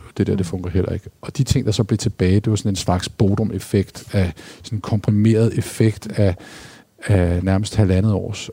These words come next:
Speaker 1: øh, sådan akkumuleret, øh, kreativitet, ikke? Øh, og det vil sige, at de ting, vi så slap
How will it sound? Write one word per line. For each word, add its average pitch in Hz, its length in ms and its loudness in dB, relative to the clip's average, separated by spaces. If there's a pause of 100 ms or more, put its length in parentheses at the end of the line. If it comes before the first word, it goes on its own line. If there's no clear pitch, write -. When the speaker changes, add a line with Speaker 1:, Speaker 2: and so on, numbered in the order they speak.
(140)
Speaker 1:
øh, 90 560 0
sådan 87 480 -8
akkumuleret, 101 840 2
øh, 85 380 -2
kreativitet, 95 720 -2
ikke? 147 100 2 (800)
Øh, 92 400 2 (360)
og 113 140 -2
det 123 100 4
vil 107 80 -4
sige, 110 380 2
at - 100 -16
de 123 60 2
ting, 113 340 0
vi 113 60 2
så 120 160 -2
slap - 420 0